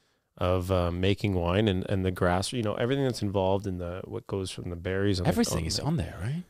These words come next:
Speaker 1: What's that?
Speaker 2: Like, everything is on there. Like, the grapes are still attached
Speaker 1: Yeah,
Speaker 2: to
Speaker 1: so
Speaker 2: the
Speaker 1: this was a f-, um, whole cluster. So they put the whole grape in the cluster of the, of the stems and everything in, and it actually gives a bit of, um, different flavors. Like, you're,
Speaker 2: Mm-hmm.
Speaker 1: you're, you're drawing those phenols and those, all those,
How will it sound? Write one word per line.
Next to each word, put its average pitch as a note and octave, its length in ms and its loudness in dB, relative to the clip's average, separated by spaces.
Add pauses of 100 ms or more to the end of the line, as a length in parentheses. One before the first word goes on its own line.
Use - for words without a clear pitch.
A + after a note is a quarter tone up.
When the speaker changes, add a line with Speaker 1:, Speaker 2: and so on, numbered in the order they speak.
(380)
Speaker 1:
What's - 140 -4
that? C3+ 180 2 (100)
Speaker 2:
Like, G#2+ 200 -4
everything C#3+ 340 0
is F#2 100 -2
on G#2+ 200 -2
there. - 280 -10
Like, F2+ 220 -6
the F#2 100 0
grapes F#2 320 0
are F#2 60 0
still G#2 240 -2
attached G#2+ 320 -2
Speaker 1:
Yeah, B2+ 200 6
Speaker 2:
to G#2+ 60 4
Speaker 1:
so F#2+ 120 4
Speaker 2:
the G#2+ 60 4
Speaker 1:
this A2+ 180 2
was A#2+ 120 0
a G#2+ 40 4
f-, - 260 -8 (140)
um, F#2+ 720 -6
whole - 280 -2
cluster. - 600 -4
So G#2 320 -2
they G2+ 80 0
put - 220 -4
the G2+ 100 -2
whole A2+ 180 2
grape G#2 340 -2
in G#2+ 60 -6
the F#2+ 100 -2
cluster A2 420 -2
of F#2+ 100 0
the, F#2 60 0
of G2 200 -4
the F#2+ 120 -6
stems G#2 440 -2
and G2 100 -4
everything G2 320 -2
in, G2 200 -2 (480)
and G2 100 0
it F#2+ 80 2
actually G#2 420 0
gives G2 280 0
a F#2+ 40 0
bit F2+ 140 0
of, F2 240 0
um, D#2+ 440 -2 (340)
different C#3+ 320 -4
flavors. A2 500 0
Like, G2+ 140 -2
you're, C3 140 2
Speaker 2:
Mm-hmm. G3 100 0
Speaker 1:
you're, A2 100 0
you're A2 180 -2
drawing G#2+ 560 2
those F2+ 200 0
phenols G#2 520 0
and F#2 120 -8
those, F2+ 160 -4
all G2 140 -4
those, F#2 280 -4